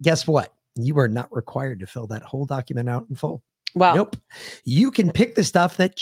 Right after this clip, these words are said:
Speaker 1: you don't want them to see.
Speaker 2: Correct. Um,
Speaker 1: Now, at the same time that you don't want them to see it, also depends on whether or not your kid is gonna go to that school, especially if it's a private school, because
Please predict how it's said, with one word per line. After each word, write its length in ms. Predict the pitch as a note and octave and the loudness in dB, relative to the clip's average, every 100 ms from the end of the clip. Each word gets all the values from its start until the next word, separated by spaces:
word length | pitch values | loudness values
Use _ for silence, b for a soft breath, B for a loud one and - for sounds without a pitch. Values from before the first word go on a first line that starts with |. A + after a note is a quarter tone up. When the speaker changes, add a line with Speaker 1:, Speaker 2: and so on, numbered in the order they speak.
| - | -12
Speaker 1:
you 160 | A#2 F3 | -2 2
don't 220 | E3+ D#3+ | 2 2
want 160 | C3+ - | -2 -2
them 140 | D3+ | -4
to 160 | C3+ C3 | -2 -2
see. 340 | - F3+ - _ _ _ _ _ _ _ _ _ - | -2 -6 -8 _ _ _ _ _ _ _ _ _ -4
Speaker 2:
Correct. 460 | F#3 F3 B2 - - | 2 4 2 -4 0
Um, 340 | - F3+ E3+ - | 2 4 2 2
Speaker 1:
Now, 340 | C#3+ E3+ E3+ E3 | 6 6 6 4
at 180 | D#3 D3+ | 2 2
the 80 | D3 | 0
same 360 | - F3 F3 D3 | 2 2 2 0
time 340 | E3+ G#3 A#3 | 2 2 4
that 180 | E3 - | 2 2
you 60 | |
don't 240 | C#3+ D#3 D3 | 2 2 4
want 180 | C#3+ C#3 | 0 2
them 120 | B2+ | 0
to 80 | A#2 | 0
see 300 | - B3 G3 | 0 2 4
it, 180 | C3+ B B B _ _ - | 2 B B B _ _ 2
also 380 | D3 - E3+ | 2 4 2
depends 420 | D3+ C#3 C#3+ C#3 C3+ | 2 2 2 4 4
on 180 | C3 B2 | 2 2
whether 300 | B2+ B2 A#2+ | 4 4 2
or 40 | |
not 220 | A#2+ A#2 | 2 0
your 140 | B2 A#2+ | 0 -2
kid 280 | - C3+ A2 | 0 0 0
is 120 | G#2+ | 0
gonna 180 | B2+ A2 | 0 2
go 160 | A2+ | 0
to 100 | G#2 | 0
that 200 | G2+ G2 | -4 -6
school, 300 | - - F#3 | -6 0 2
especially 440 | C3 - A2+ - A2+ | 2 0 -6 -2 -4
if 100 | - | -4
it's 80 | - | -12
a 20 | |
private 360 | - F#3 A3 D3 | 0 2 2 0
school, 260 | - B2 A#2+ | -4 -2 0
because 300 | B2 C3 | 2 0